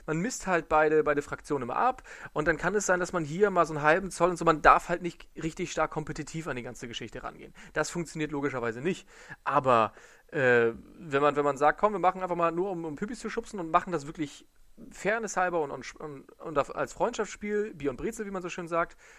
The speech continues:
funktioniert das einwandfrei, ist total super und extremst motivierend.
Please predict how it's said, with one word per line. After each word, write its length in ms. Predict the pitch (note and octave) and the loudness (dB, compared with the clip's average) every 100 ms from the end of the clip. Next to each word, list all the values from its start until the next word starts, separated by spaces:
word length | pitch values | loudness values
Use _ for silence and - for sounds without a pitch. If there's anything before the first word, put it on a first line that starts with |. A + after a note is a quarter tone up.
| - _ _ | -20 _ _
funktioniert 460 | - F#3 - F3 | -8 -8 -4 -2
das 240 | F3 E3 - - | 0 -2 -8 -10
einwandfrei, 800 | - G3+ A#3+ A3 - B2+ C3 F3+ _ | -6 -4 -4 -6 0 2 2 -2 _
ist 160 | E3 - | -14 -12
total 320 | D3+ F#3 G#3+ | -10 -8 -8
super 440 | F3+ D#3 C3+ E3+ - - - _ _ | -8 -2 -2 -2 -6 -20 -20 _ _
und 460 | E3+ E3+ D#3+ D#3+ - | -2 -2 -2 -8 -8
extremst 580 | D#3+ - - E3 F#3 - | -8 -8 -6 -4 -4 -8
motivierend. 540 | D#3 D3+ C3+ - - | -12 -12 -14 -16 -18